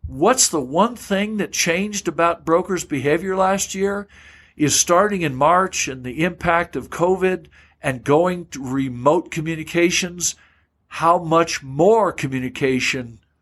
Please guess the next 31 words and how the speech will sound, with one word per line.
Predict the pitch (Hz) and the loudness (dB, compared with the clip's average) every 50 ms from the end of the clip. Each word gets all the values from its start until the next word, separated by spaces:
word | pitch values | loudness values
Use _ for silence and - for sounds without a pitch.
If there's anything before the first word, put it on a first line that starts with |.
| _ _ _ _ | _ _ _ _
leaders | - 131 143 156 160 165 151 151 147 143 131 - | -2 2 2 4 4 4 2 2 2 0 -2 -2
were | 131 139 139 135 | 0 0 0 0
engaged | 131 123 110 131 135 139 147 143 127 - - | 0 -2 0 0 2 2 2 0 -4 -6 -6
in | 131 127 120 123 | -6 -6 -4 -4
with | 123 123 123 | -6 -4 -4
their | - 127 120 104 | -4 -4 -2 0
agents | 127 131 135 131 127 131 123 - - - | 0 0 0 -2 -4 -6 -6 -6 -6 -6
and | 120 113 | -6 -6
their | 110 113 | -8 -6
staff. | 104 - - - 110 98 92 92 - - - _ _ - - _ _ _ _ _ - - _ _ _ _ _ _ _ _ _ _ _ _ _ _ _ _ | -6 -4 -4 -4 -6 -6 -8 -10 -16 -20 -20 _ _ -20 -20 _ _ _ _ _ -20 -20 _ _ _ _ _ _ _ _ _ _ _ _ _ _ _ _
There | - 147 147 | -2 -2 0
can | 143 - 165 147 | 0 0 0 2
be | 135 156 151 | 2 0 0
no | 135 127 127 147 156 160 170 175 - - | 0 0 2 2 4 4 4 2 2 2
other | 156 160 156 160 160 - - | 2 2 2 0 -4 -6 -8
real | 147 139 135 151 170 170 147 131 127 | -8 -2 2 4 4 4 2 0 -2
explanation | - 139 139 - - - 139 123 123 127 123 - - 104 101 | -4 -6 -6 -6 -8 -8 -6 -6 -4 -4 -4 -4 -6 -6 -8
for | - - 95 92 90 90 | -12 -18 -18 -18 -18 -20
it. | - _ _ _ _ _ _ _ _ _ _ _ _ _ _ _ _ _ _ _ _ _ _ _ _ _ _ _ _ _ _ | -20 _ _ _ _ _ _ _ _ _ _ _ _ _ _ _ _ _ _ _ _ _ _ _ _ _ _ _ _ _ _
Culture | - - 170 170 180 175 - - 196 180 185 180 175 - _ _ _ _ - | -2 2 2 2 2 2 0 0 0 0 -2 -4 -6 -10 _ _ _ _ -4
is | 123 131 127 - - - | -2 -2 -2 -2 -4 -6
what | - 123 127 123 123 - | -4 -4 -4 -4 -4 -4
you | 127 123 | -6 -6
believe | 107 107 113 117 120 135 156 175 190 185 180 | -6 -6 -4 0 0 2 2 2 2 0 -2
about | 180 160 180 175 175 175 - - | 0 0 2 2 2 0 -2 -2
yourself, | 170 165 156 - - 175 165 165 170 165 - | -2 0 0 0 2 2 2 2 0 0 0
what | 143 139 135 139 - - | -2 -2 -2 -2 -2 -6
you | 139 131 | -6 -6
want | 120 117 127 143 160 156 165 | -6 -2 -2 0 0 -2 -2
your | 175 160 160 | -4 -4 -4
company | 160 - 170 160 - 160 147 147 143 143 139 | -4 -4 -6 -6 -6 -6 -8 -6 -6 -6 -8